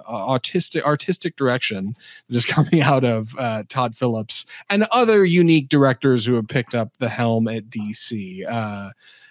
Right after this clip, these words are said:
uh, al-, also worth noting, like, The Batman, uh, from director Matt Reeves, uh, Shazam, uh, was, was kind of exciting and different.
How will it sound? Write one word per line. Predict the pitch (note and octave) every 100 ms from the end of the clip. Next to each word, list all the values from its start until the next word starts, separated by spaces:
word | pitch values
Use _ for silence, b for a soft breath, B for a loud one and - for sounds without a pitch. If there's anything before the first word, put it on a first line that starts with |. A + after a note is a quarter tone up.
| B
uh, | A#2+ G#2+
al-, | F2
also | A#2 A2+ B2+ A#2 B2
worth | A2+ A2+ A2+
noting, | A2+ G#2+ G#2+
like, | G#2 G2+
The | A2+
Batman, | B2+ C3+ C3 B2+ B2+ B2+ C3 -
uh, | A#2+ A2 G#2 F#2+
from | - A2+ G#2+ G#2 G#2 G#2
director | A2 A2 G#2+ -
Matt | G#2 G#2 G2
Reeves, | A#2+ C#3+ D3 C#3+ - -
uh, | B2 A2+ G#2+ G#2 G2+
Shazam, | - G#2 G#2 C3 E3 F3 F3+ F3 -
uh, | C#3 B2 A#2
was, | A2 B2 A#2+ C3
was | C3+ -
kind | E3 E3+
of | E3
exciting | E3 - F#3 F3+ F3+ F3+
and | E3+
different. | F#3 F3 F#3+ G3